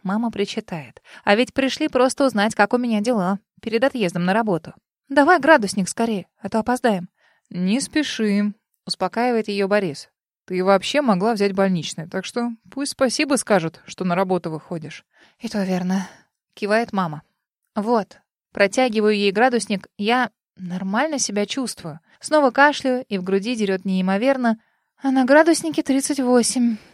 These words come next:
мотает головой мама. "Вот как идти на работу?" "Оставайся",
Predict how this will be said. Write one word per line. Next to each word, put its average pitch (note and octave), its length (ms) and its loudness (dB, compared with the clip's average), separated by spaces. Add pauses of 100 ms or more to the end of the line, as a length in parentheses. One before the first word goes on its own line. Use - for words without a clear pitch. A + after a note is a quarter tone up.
(200)
мотает A3 380 0
головой G#3 360 0
мама. F3+ 360 -2 (140)
"Вот B3+ 160 -8
как C#4 280 -2
идти G3+ 200 -14
на F3 100 -6
работу?" F#3 400 -6 (500)
"Оставайся", F3 800 -2